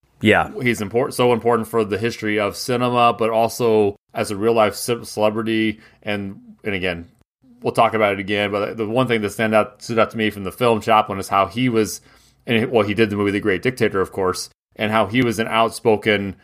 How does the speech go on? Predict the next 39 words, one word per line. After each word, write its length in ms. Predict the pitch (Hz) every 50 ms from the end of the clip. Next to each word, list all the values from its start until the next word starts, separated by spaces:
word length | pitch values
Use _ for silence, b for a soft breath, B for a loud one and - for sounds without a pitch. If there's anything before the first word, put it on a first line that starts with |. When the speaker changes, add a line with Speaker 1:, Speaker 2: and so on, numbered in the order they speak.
| b b b b b b b -
Speaker 2:
opponent 520 | 113 - - 110 110 107 104 101 104 -
of 380 | - - 104 98 95 92 87 -
Hitler 460 | - - 139 143 127 113 110 104 113 -
at 100 | 110 101
a 40 | 98
time 340 | - 110 107 110 110 107 104
when 400 | 104 107 107 104 101 98 95 - _
that 220 | 131 160 208 -
wasn't 360 | 262 240 226 220 247 214 196 -
a 80 | 170
popular 540 | 165 - 190 190 214 214 - 196 202 202 196
opinion 460 | 185 - - 190 196 196 196 180 160
in 80 | 151 147
the 60 | 135 131
United 240 | 120 117 110 104
States. 480 | - - - 107 95 87 80 - - -
A 80 | - 127
lot 300 | 131 131 131 139 151 170
of 80 | 170 135
people 200 | 185 180 175 180
in 60 | 170
the 80 | 170
U 140 | 170 165 175
S, 200 | 180 170 139 139
we've 120 | 127 120 113
talked 240 | - 131 139 135
about 200 | 151 147 151 151
it 40 | 156
before, 320 | 151 139 135 165 165 147 120
a 40 |
lot 100 | 110 120
of 60 | 135 131
people 140 | 156 156
in 80 | 156 147
the 60 | 143
U 160 | 147 151 156
S 340 | 160 160 139 - - - - - _ _ _ _ _ _
were 160 | - 135 131
pro-Hitler 1200 | - - - - 139 143 151 160 180 180 139 135 175 196 - 160 143 131 120 117 120 123 120 b